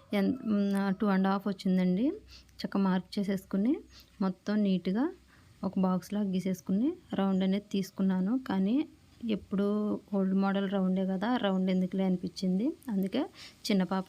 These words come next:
కదా, కొంచెం స్టార్ స్టే-, స్టార్ షేప్‌లో పెడితే బాగుంటుంది కదా అని చెప్పి స్టార్ గీసానండి. ఇప్పుడు నీట్‌గా కటింగ్ అనేది చేసేసుకుంటే, ఇప్పుడు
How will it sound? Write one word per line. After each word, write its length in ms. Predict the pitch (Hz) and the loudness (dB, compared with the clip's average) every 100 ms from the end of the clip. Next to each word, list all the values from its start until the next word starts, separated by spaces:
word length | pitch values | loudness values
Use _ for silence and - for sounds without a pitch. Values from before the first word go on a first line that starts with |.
| - | -4
కదా, 200 | 185 226 | -2 -2
కొంచెం 340 | 277 202 180 190 | -2 -2 -2 -2
స్టార్ 340 | 185 - 180 185 | -4 -4 -4 -4
స్టే-, 240 | - 196 196 196 190 | -4 -4 -2 -2 -2
స్టార్ 420 | 165 - 185 190 | -4 -6 -2 -2
షేప్‌లో 460 | 190 - 196 190 196 | -4 -4 -4 -2 -4
పెడితే 320 | 190 180 190 | -2 -4 -2
బాగుంటుంది 480 | 190 185 185 180 180 | 0 0 0 -2 -4
కదా 220 | 185 190 | -4 -2
అని 160 | 185 185 | 0 -2
చెప్పి 260 | 185 - 294 659 659 - - - | 0 0 2 2 0 -20 -20 -20
స్టార్ 360 | - - 185 180 | -18 -2 0 0
గీసానండి. 680 | 170 185 180 180 175 180 233 415 - _ _ - - - - - - - - - - _ | 0 0 0 -2 0 0 -2 -4 -12 _ _ -20 -20 -20 -20 -20 -20 -20 -20 -18 -20 _
ఇప్పుడు 200 | 185 214 | -2 2
నీట్‌గా 360 | 202 190 196 | 2 0 -2
కటింగ్ 360 | 196 214 202 196 | -2 -2 0 2
అనేది 260 | 196 196 196 | 2 0 -2
చేసేసుకుంటే, 680 | 190 180 175 - 190 214 302 - - - - - - - - - - - - - - | -4 -2 -6 -4 -4 -2 -4 -6 -20 -20 -20 -20 -20 -20 -20 -20 -20 -20 -20 -20 -20
ఇప్పుడు 300 | - 202 | -10 -4